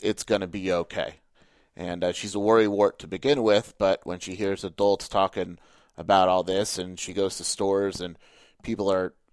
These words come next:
taking all the groceries and soap, and you can't find hand sanitizer, and she sees on T V that people are dying, it's, it's rough. And I tweeted earlier today, um, you know, I, that's something we're not thinking about, March Madness and basketball and college sports, and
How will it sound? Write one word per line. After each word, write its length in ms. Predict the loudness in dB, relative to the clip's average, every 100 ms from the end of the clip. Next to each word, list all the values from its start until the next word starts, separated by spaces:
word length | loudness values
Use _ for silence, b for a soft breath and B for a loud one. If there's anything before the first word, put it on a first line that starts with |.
| _ _ _
taking 280 | -2 0 0
all 140 | 0
the 60 | 0
groceries 640 | 0 0 -2 -4 -6 -6
and 180 | -8 -12 -10
soap, 480 | -4 0 2 0 -4
and 240 | -8 -10
you 40 |
can't 280 | -6 -4 -4
find 180 | -4 -4
hand 280 | -4 -6 -6
sanitizer, 1000 | -6 -6 -4 0 0 0 -4 -4 -4 -6
and 180 | -8 -14 b b b b b
she 200 | -12 -10
sees 300 | -6 -4 -2
on 180 | -2 -4
T 160 | -8
V 240 | -6 -4 -2
that 200 | -4 -4
people 260 | -6 -4
are 120 | -4 -2
dying, 500 | -2 -2 -2 -4 -6
it's, 320 | -8 -10 -8
it's 260 | -6 -8 -4
rough. 500 | 0 0 -2 -12 -20 -12
And 300 | -10 -6 -6
I 80 |
tweeted 360 | -6 -6 -4 -2
earlier 460 | 0 0 0 -2 -6
today, 540 | -6 -2 0 0 -4 b b b b b
um, 440 | -6 -2 -2 -4 -8
you 80 | -4
know, 200 | -2 0
I, 240 | 0 -2 -4 -10 -4
that's 200 | -4 -4
something 300 | -6 -6 -6
we're 80 | -4
not 180 | -4
thinking 200 | -4 -4
about, 260 | -2 -2 -2
March 360 | -2 -2 -4 -2
Madness 520 | 0 2 0 -4 -6
and 160 | -6
basketball 480 | 0 0 0 -4 -4
and 100 | -4
college 320 | -2 -2 -2
sports, 500 | -4 0 2 2 -2
and 200 | -6 -6